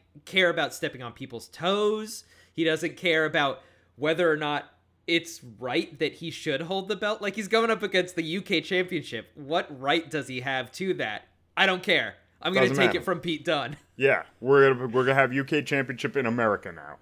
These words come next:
Speaker 2: Everybody, when you think tweener, you think Stone Cold instantly. He's the only one that ever existed, period, in everyone's mind. And this is <laughs> such a different kind of tweener. <laughs> Great, likable, wonderful guy who's kinda rude. And that's it.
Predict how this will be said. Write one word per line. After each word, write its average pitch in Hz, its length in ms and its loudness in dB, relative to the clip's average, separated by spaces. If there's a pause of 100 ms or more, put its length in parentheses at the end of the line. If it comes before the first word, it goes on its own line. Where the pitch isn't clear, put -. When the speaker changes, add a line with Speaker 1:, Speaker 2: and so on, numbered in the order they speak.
Speaker 2:
Everybody, 208 380 6
when 156 160 0
you 139 60 -4
think 143 220 -4
tweener, 113 440 0
you 98 80 -14
think 139 240 -4
Stone 113 300 0
Cold 95 440 0
instantly. 90 720 -8
He's 117 160 -10
the 127 120 2
only 139 180 4
one 113 260 2
that 101 140 2
ever 107 180 4
existed, 90 480 -8
period, 76 400 -14 (300)
in 113 120 -2
everyone's 113 440 0
mind. 78 340 -12
And 160 160 4
this 190 220 2
is 175 140 -6
<laughs> - 180 -2
such 185 240 8
a 160 40 2
different 143 480 -2
kind 127 280 -2
of 113 80 -4
tweener. 139 400 -2 (240)
<laughs> - 240 -14
Great, 143 420 4
likable, 127 460 0
wonderful 123 340 -4
guy 127 440 4 (260)
who's 226 160 -6
kinda 427 300 -2
rude. 392 500 0 (1300)
And 175 140 -4
that's 202 260 0
it. 202 240 2